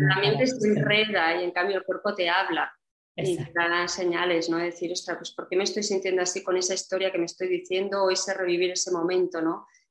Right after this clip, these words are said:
Speaker 1: Que
Speaker 2: Sí.
Speaker 1: estoy experimentando yo?". Y al final es, ocúpate de ti, da igual lo que dijeron,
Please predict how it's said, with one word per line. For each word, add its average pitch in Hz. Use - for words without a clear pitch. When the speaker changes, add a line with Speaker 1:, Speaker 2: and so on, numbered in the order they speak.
Speaker 1:
Que -
Speaker 2:
Sí. 151
Speaker 1:
estoy 147
experimentando 170
yo?". 185
Y 185
al 175
final 175
es, 170
ocúpate 190
de 180
ti, 202
da 196
igual 214
lo 202
que 180
dijeron, 226